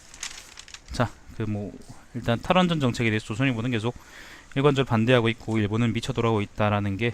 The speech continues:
오늘 신문 브리핑에서 가장 중요한 주제 같은데. 자, 삼십삼 연 흔들리는 사법부. 이 사회부 기자 새끼가 쓴 글인데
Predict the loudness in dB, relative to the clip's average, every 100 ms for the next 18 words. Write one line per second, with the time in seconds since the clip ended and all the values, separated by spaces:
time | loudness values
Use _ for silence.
0 | -4 -4 -4 -4 -2 -2 -2 -4 -4 -2
1 | -2 -2 -2 -2 -4 -4 -4 -2 -4 -4
2 | -8 -12 -20 -16 -16 -14 -12 -14 -14 -18
3 | -20 -20 -20 -20 -20 -20 -20 -20 -4 2
4 | 4 6 6 6 6 8 8 4 -4 -14
5 | -6 2 6 8 8 8 6 4 0 -4
6 | -4 -10 -18 -20 -20 -20 -20 -20 -18 -12
7 | -8 2 6 6 6 0 6 8 10 6
8 | 0 0 0 0 0 0 2 0 0